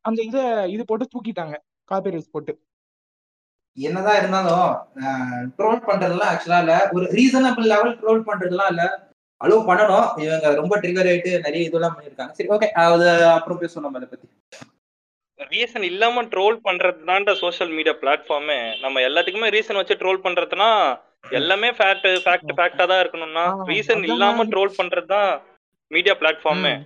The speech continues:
Speaker 3: அதுக்கு தான் பிளாட்ஃபார்ம்ஸ் இருக்கு. நம்ம பேசுறது, போடுறது எல்லாமே ஃபேக்ட்
Speaker 2: எங்க?
Speaker 3: தான்.
Speaker 2: அப்படி மாறிடுச்சுங்க, நாம அப்படி மாத்திட்டோங்க.
Speaker 1: இப்ப ரீசனோட ட்ரோல் பண்ணணும்னா எதுக்கு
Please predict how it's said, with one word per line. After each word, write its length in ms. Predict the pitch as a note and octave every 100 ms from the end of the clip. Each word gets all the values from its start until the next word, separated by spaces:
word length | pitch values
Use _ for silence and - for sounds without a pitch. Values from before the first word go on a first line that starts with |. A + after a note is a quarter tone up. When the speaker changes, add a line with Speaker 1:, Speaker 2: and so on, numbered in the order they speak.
| _
Speaker 3:
அதுக்கு 280 | - C3 D#3
தான் 280 | F3 A3+ G3
பிளாட்ஃபார்ம்ஸ் 640 | D3+ C3 D#3 E3+ F#3 -
இருக்கு. 300 | D#3 F3+ D3+ A#2 - _ _ _ _ -
நம்ம 120 | C#3 D3
பேசுறது, 440 | F#3 A3 A3 G#3 G#3 G#3
போடுறது 320 | F#3+ G#3 G3+
எல்லாமே 300 | F#3 F#3 G3 G#3
ஃபேக்ட் 140 | E3+
Speaker 2:
எங்க? 160 | C#3 C#3
Speaker 3:
தான். 160 | A2+ - _ -
Speaker 2:
அப்படி 300 | - C#3+ D#3 C#3+
மாறிடுச்சுங்க, 680 | C#3+ G3 A#3+ A#3+ B3 A#3 G#3+ G#3 G3+ -
நாம 340 | D3+ F#3 G3
அப்படி 220 | F#3 F3+ D#3+
மாத்திட்டோங்க. 600 | E3 G#3+ B3 - G3 F3+ F3 - E3 - _ _ _ -
Speaker 1:
இப்ப 280 | G3+ A#3 A3+ A#3+ A#3+
ரீசனோட 600 | G#3+ C4+ D4 C#4+ B3 C4+ C4+
ட்ரோல் 320 | - A#3 B3+
பண்ணணும்னா 580 | A#3+ G#3 F#3+ E3+ E3 E3 G3 G#3+
எதுக்கு 300 | G3+ A3 C4+